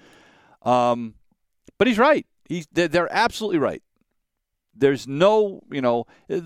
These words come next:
but the problem is you have these games in the middle of the season. So you can't necessarily expect guys to, in the middle of the year,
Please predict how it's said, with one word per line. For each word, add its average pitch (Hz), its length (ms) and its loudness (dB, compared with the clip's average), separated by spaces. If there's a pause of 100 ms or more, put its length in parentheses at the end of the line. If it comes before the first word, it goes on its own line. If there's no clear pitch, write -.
but 170 160 2
the 175 60 -4
problem 226 420 2
is 175 220 0
you 165 100 2
have 170 340 2
these 202 220 -2
games 180 340 -2
in 185 80 -2
the 185 80 2
middle 202 280 2
of 196 80 2
the 170 100 -6
season. 151 380 -4
So 139 260 2 (320)
you 185 300 -4
can't 247 400 0
necessarily 202 1000 0
expect - 600 -2
guys 135 580 0 (1080)
to, 180 580 4 (1800)
in 247 160 4
the 262 80 4
middle 247 260 6
of 226 120 4
the 208 100 -2
year, 175 480 2